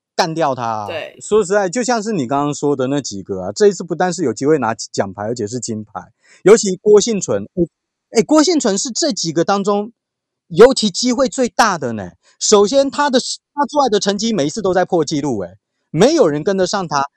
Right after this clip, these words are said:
Speaker 1: 而且他主要的敌人中国跟北韩这一次都不参加举重项目，哎。对啊，所以他就上去把东西拿起来举一下，然后就放下，然后就去领奖了，哎。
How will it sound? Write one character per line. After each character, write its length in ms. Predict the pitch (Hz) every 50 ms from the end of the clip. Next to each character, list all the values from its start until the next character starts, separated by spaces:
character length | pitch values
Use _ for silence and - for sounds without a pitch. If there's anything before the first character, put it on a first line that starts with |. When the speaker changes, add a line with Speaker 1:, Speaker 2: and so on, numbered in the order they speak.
| _ - -
Speaker 1:
而 120 | 196 269
且 140 | 254 240 208
他 160 | - 208 254
主 220 | 226 - - - 196
要 120 | 254 254
的 120 | 185 -
敌 220 | - - 156 156 175
人 200 | 156 123 120 120
中 220 | - 208 220 233
国 160 | - 156 139
跟 160 | 127 170 170 175
北 180 | - 117 104
韩 180 | 104 101 107 120
这 100 | - 226
一 60 | 220
次 120 | 175 214
都 120 | 175 196 185
不 80 | 175
参 180 | 190 - 156 151
加 120 | 156 143
举 140 | 127 - 104
重 160 | 95 127 123
项 160 | 117 135 117 107
目， 200 | 117 113 92 90
哎。 60 | - _ _ _ _ _ _ _ _ _ _ -
对 100 | 349 370
啊， 260 | 370 330 320 311 294
所 140 | - 339 349
以 40 | 302
他 120 | 330 349
就 120 | 339 370 339
上 140 | 269 359 349
去 420 | - - 392 339 294 - 403 381 -
把 140 | - 208 214
东 180 | 285 294 302
西 100 | 262 311
拿 220 | 294 269 240 262 254
起 100 | - 208
来 140 | 185 190 190
举 240 | - 170 175 180
一 40 | 208
下， 160 | 196 262 254
然 100 | 226 220
后 40 | 233 240
就 100 | 262 247
放 180 | - 254 233
下， 240 | 214 247 226 196 156
然 100 | 156 175
后 60 | 202
就 100 | 190 220
去 140 | 196 220 208
领 160 | 156 151 156
奖 220 | 143 139 101 98 95
了， 120 | 98 95
哎。 140 | 92 92